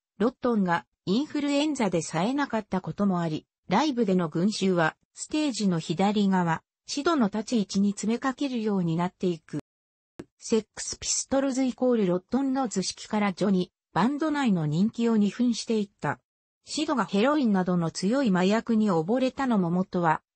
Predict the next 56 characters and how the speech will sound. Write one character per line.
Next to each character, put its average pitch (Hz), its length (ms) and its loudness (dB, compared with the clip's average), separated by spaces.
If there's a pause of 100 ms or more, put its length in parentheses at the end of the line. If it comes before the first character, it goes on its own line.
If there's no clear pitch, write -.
ナ 233 140 2
ン 311 100 -6
シ 220 240 -2
ー 196 80 2
が 160 180 -2 (220)
ハ 254 220 0
ー - 20 -4
ト 285 160 0
ブ 262 100 -2
レ 302 160 0
イ 285 60 -6
カ 277 180 0
ー 277 60 0
ズ 233 160 -2
と 196 160 -4
共 185 260 2
に 185 260 2
英 240 60 0
国 285 220 -4
シ 294 260 -4
ー 247 60 0
ン 214 40 2
に 185 100 2
も 156 120 -2
た 175 160 -4
ら 185 100 -2
し - 120 -8
た、 - 180 -2 (220)
言 175 100 0
わ 202 100 2
れ 208 140 -2
て - 80 -4
い 175 220 2
る。 147 100 -4 (1120)
し - 140 -20
か 285 160 -2
し - 160 -6
な 294 120 0
が 277 120 0
ら 190 100 0
彼 262 240 -2
の 196 100 2
母 190 340 0
親 190 200 2
が 170 180 0
重 240 220 2
度 196 140 0
の 165 80 0
麻 151 220 0
薬 240 260 -2
依 254 60 -2
存 262 220 -4
者 208 200 -2
で 165 140 0
あ 165 120 -2
り、 160 180 -6